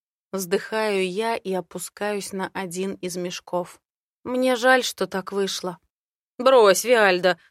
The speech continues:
ты здесь вообще ни при чём». Ларс наклоняется за мешком, оттаскивает его на конец площадки,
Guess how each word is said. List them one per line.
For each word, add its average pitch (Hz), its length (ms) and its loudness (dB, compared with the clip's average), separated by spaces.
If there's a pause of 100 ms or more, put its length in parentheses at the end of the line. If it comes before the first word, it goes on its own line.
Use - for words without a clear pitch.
ты 302 200 4
здесь 220 240 2
вообще 247 440 4
ни 214 100 4
при 180 180 0
чём». 180 420 2 (460)
Ларс 226 360 -2
наклоняется 185 880 -6
за 175 120 -6
мешком, 196 600 -6 (300)
оттаскивает 185 840 -4
его 190 280 -4
на 202 100 -6
конец 185 420 -4
площадки, 175 800 -6